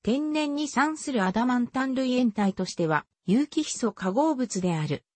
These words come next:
アルセニシンエーチャ素が挙げられる。この化合物は、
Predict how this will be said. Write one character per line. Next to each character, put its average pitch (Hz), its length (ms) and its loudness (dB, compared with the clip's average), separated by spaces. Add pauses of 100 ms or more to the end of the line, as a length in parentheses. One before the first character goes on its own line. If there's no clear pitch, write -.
(120)
ア 160 80 0
ル 240 120 0
セ 285 180 -2
ニ 269 140 0
シ 277 160 -2
ン 254 180 2
エ 254 60 2
ー 208 40 -6
チ 247 120 -4
ャ - 20 -2
素 220 160 -2
が 175 140 0
挙 156 160 0
げ 170 80 0
ら 180 120 0
れ 160 120 -2
る。 147 180 -6 (460)
こ 220 100 0
の 269 160 0
化 277 160 -2
合 277 220 2
物 196 240 -2
は、 170 200 2